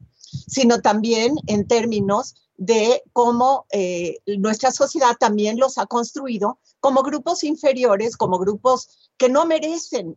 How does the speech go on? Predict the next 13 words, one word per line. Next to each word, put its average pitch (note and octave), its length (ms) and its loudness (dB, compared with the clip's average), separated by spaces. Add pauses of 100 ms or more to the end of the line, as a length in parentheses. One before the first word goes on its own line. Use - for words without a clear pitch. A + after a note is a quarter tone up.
eh, F#3 220 -4
el F#3+ 220 0
mismo F#3+ 360 -4
trato. - 360 -10 (440)
Entonces, D4 580 0
y, C4+ 240 -6
y A#3+ 40 -4
yo F4+ 160 2
nada G4 180 2
más C#4 220 -4
termino G#3+ 400 -4
con E3+ 200 -8
esto. - 240 -14